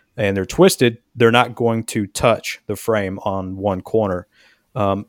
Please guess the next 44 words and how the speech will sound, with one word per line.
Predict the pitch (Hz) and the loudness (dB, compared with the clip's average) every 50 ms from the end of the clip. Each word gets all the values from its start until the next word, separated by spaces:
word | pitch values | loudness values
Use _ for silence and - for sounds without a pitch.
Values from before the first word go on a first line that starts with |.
| _ - | _ 0
but | 117 117 104 - - | 2 4 4 6 6
ultimately, | 135 160 170 - 165 139 131 127 120 113 - _ _ _ - | 8 8 8 6 4 2 2 0 0 -2 -6 _ _ _ -6
as | - 117 110 120 | -4 -2 0 0
you | 117 | -2
can | 123 107 | -2 2
tell | - 131 117 | 4 4 4
from | 110 117 110 | 4 2 0
my | 110 107 | 0 0
answers, | 107 107 - 107 110 | 0 0 -2 0 4
I | 113 135 | 4 4
would | 143 127 107 | 4 4 2
start | - - - - 117 117 113 110 | -2 -4 0 2 2 2 2 2
by | 110 107 107 | 2 4 4
examining | 101 101 101 92 107 107 113 113 110 107 107 101 | 2 0 -2 0 0 0 2 2 0 -2 -2 -2
the | 95 90 | -4 -4
panels | - - - 117 113 110 104 98 95 90 - | -6 -6 -4 -4 -2 -2 -2 -4 -4 -6 -6
to | - | -6
make | 107 104 101 101 | -4 -4 -4 -4
sure | - - 107 | -4 -4 -2
that | 101 98 - | -2 -2 -4
they're | - 98 | -6 -10
flat. | - - - 110 107 107 104 101 - - - - _ _ _ _ - | -6 0 2 4 4 4 4 2 -2 -8 -18 -20 _ _ _ _ -8
Uh, | - 98 87 | -8 -4 -2
do | 101 | 0
you | 101 | 2
have | 107 104 | 2 2
any | 104 101 | 2 -2
bows | 92 87 110 104 104 107 101 98 | 0 2 4 4 6 4 2 0
or | 101 | -4
anything | 98 95 - 101 98 | -6 -6 -4 -4 -4
like | 98 98 98 - | -4 -4 -4 0
that? | - 107 101 101 | 2 2 2 0
And | 101 110 110 123 | 0 -2 -2 0
you're | 139 | 0
just | 180 180 - - | 0 0 2 2
gonna | - 131 123 | 2 2 2
have | 113 123 117 120 120 117 | 2 2 0 0 0 -4
to | - - - 123 120 120 120 117 117 117 _ _ | -6 -2 0 2 2 4 2 2 0 -4 _ _
compensate | - - 120 135 143 - 123 104 - - 117 110 107 110 - - | -4 -2 0 0 0 0 -4 -6 -2 0 2 2 2 0 -2 -6
for | - - 104 101 | -6 -6 -4 -2
these | 110 113 107 - | -2 -2 -2 0
type | - 113 113 113 - | 2 2 2 2 0
of | 104 104 | -4 -4
anomalies. | 104 101 104 110 113 113 113 107 104 101 98 - | -2 0 2 2 2 2 0 -2 -2 -2 -4 -6